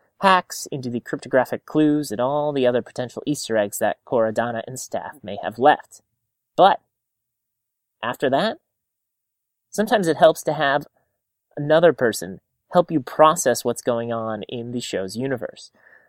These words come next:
Now, T V fans far and wide may know the names like, say, Hitfix's Alan Sepinwall or the New Yorker's Emily Nussbaum. But for me, this season, I've enjoyed reading G Q's Scott Meslow week in and week out.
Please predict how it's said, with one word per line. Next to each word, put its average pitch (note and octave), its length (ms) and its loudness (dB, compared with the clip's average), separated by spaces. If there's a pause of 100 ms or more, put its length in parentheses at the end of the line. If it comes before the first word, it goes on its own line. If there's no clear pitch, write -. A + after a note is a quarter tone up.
(280)
Now, G#2 320 -4 (320)
T F#3+ 120 0
V C#3+ 100 -2
fans A#2 560 0
far B2+ 280 2
and A2 160 -4
wide C3 340 0
may A2+ 140 -4
know A2+ 180 -4
the G#2 80 -8
names G#2 400 -8
like, G2 340 -4
say, G2+ 400 -4
Hitfix's - 600 -4
Alan A2 260 -2
Sepinwall D3+ 720 2
or G#2+ 220 -2
the G#2 240 -10
New A2 100 -10
Yorker's A#2+ 380 0
Emily B2 280 -4
Nussbaum. G#2+ 600 -4 (640)
But C3 120 6
for B2+ 100 -8
me, F3 240 -4 (640)
this F3+ 240 -2
season, D#3+ 460 0
I've E3+ 140 2
enjoyed D#3+ 360 4
reading A#2+ 440 -2
G D3 180 -4
Q's C3 560 -2
Scott - 420 -2
Meslow C3 540 0 (100)
week C#3+ 240 0
in C#3+ 280 -4
and D3+ 160 -6
week B2+ 240 -8
out. F#2 240 -10